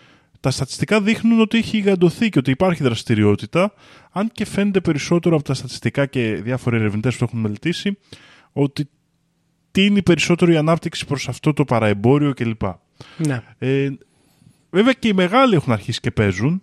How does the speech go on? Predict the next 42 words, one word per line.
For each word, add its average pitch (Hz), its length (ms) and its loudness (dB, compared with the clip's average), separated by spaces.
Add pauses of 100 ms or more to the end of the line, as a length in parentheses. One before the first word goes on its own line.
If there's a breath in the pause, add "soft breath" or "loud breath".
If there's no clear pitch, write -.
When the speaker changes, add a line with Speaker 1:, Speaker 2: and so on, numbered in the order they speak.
(120)
Speaker 1:
Δεν 143 200 -4
ξέρω 123 160 4
αν 107 60 0
το 107 80 -2
ξέρεις, 104 240 -4
Γιώργο, 110 200 0
αυτό. 123 180 -2
Υπάρχει 214 360 -2
Facebook 131 420 0
που - 120 -14
μπορείς 117 240 0
να 107 80 -2
συνδεθείς 104 720 -8 (640)
σε - 280 -6
hidden 104 300 -4
service. 196 480 -2 (360)
Α, - 160 -8
άμα 117 280 0
θες. - 440 -8
Να, 104 180 -12
ε, 120 180 -10 (180)
παραδείγματος 175 400 -4
χάρη, 226 340 -4
κοίτα 160 260 -2
να 101 100 -2
δεις, 101 180 -10
ε, 139 40 -6
έχει - 220 -8
κάποιες 110 260 -2
πρακτικές - 460 -8
χρήσεις. - 440 -10 (360 soft breath)
Αν 131 140 -2
είσαι - 120 -4
σε 131 120 -4
μια 135 120 0
χώρα 131 260 2
που 131 100 -4
έχει 131 100 -6
απαγορεύσει 117 440 0
τα 117 80 -4
social 107 340 -6 (100)
media, 135 320 -4